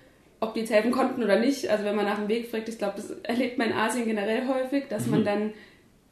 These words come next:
Speaker 1: Hauptsache irgendwo hingeschickt wird,
Speaker 2: <laughs>
Speaker 1: bevor sie <laughs> was Falsches sa-, äh, bevor sie gar nichts sagen können.
Speaker 2: Okay.
Speaker 1: Ähm, ja, das zum einen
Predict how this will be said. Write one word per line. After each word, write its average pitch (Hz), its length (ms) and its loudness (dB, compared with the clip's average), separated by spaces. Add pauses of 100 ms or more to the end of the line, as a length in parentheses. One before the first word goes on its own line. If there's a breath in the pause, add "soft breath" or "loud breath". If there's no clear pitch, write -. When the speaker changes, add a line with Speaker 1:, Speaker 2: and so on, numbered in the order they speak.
Speaker 1:
Hauptsache 240 360 2
irgendwo 285 320 6
hingeschickt 294 560 2
wird, 294 220 6
Speaker 2:
<laughs> - 80 0
Speaker 1:
bevor 247 320 8
sie 240 380 6
<laughs> - 60 -8
was 339 260 12
Falsches 269 400 4
sa-, 294 240 4
äh, 208 260 6
bevor 220 260 -2
sie 208 120 -2
gar 196 160 0
nichts 277 200 -2
sagen 277 300 0
können. 285 200 6
Speaker 2:
Okay. 427 200 2 (640 loud breath)
Speaker 1:
Ähm, 233 460 2 (1300 loud breath)
ja, 190 300 0
das 208 240 -4
zum 240 160 -2
einen 240 480 2